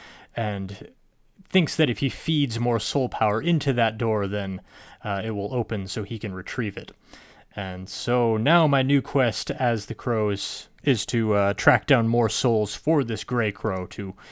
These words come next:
to open Death's Door, and so then we can both get our souls out of there and return to the bureaucracy and, and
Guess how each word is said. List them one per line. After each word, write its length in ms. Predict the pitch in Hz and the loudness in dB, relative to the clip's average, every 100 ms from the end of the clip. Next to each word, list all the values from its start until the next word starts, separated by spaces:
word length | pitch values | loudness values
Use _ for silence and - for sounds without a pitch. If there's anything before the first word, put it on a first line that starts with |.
| - | -6
to 180 | - 151 | -2 0
open 400 | 131 - 110 95 | 0 2 0 0
Death's 300 | - 117 - | 0 0 -2
Door, 380 | - 117 110 101 | -2 0 2 0
and 180 | 95 95 | -4 -8
so 180 | - 110 | -6 -6
then 160 | 98 98 | -4 -8
we 80 | |
can 160 | 98 135 | -6 -4
both 280 | 147 202 190 | 2 2 4
get 140 | 151 | 2
our 120 | 135 | 2
souls 360 | 117 - 120 107 | 2 0 0 2
out 160 | 110 104 | 0 0
of 80 | |
there 320 | 98 101 95 - - - - | -2 -2 -2 -4 -14 -20 -4
and 540 | 113 101 95 92 - - _ _ _ _ - - _ _ | 0 0 -2 -6 -12 -20 _ _ _ _ -20 -20 _ _
return 520 | - 131 - 143 120 104 | -2 -2 0 0 0 -4
to 320 | 120 107 101 - - | -4 -4 -6 -10 0
the 140 | 135 | 2
bureaucracy 800 | 117 131 117 101 - 104 - 107 | 6 6 6 4 2 -8 -4 -2
and, 160 | 95 92 | -4 -4
and 440 | 110 98 92 - | -6 -6 -6 -12